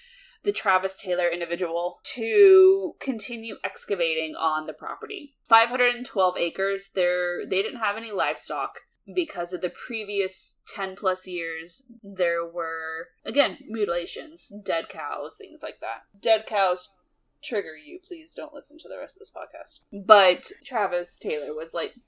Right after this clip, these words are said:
"There's a reasonable explanation. There's coyotes. There's this. There's that. You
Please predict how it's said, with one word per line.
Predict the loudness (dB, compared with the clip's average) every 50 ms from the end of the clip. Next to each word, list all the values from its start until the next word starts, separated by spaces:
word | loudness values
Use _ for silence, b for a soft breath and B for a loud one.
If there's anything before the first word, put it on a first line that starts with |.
| _ _ -8 -2 2 2
"There's | 4 4 4 2
a | 0 0 4
reasonable | 6 8 8 8 6 2 -4 -2 -2 -2 -2 0
explanation. | 0 -2 -2 -4 -8 -8 -8 -8 -8 -8 -10 -10 -8 -8 -10 -10 -8 -8
There's | -6 -6 -6 -6 -8
coyotes. | -8 -6 -6 -4 -4 -2 -2 0 0 0 -2 -2 -6 -6 -8 -8 -4
There's | -2 -2 -2 -2 -4 -8 -10 -4 -2 -2 -2
this. | -2 -4 -4 -4 -6 -6 -6 -4
There's | -4 -4 -2 -4 -6 -8 -10 b b b b b b b b b b -20 -18 -14 -12 -12 -10 -4 -2 0 2 2
that. | 2 2 0 -2 -4
You | -4 -4 -4 -4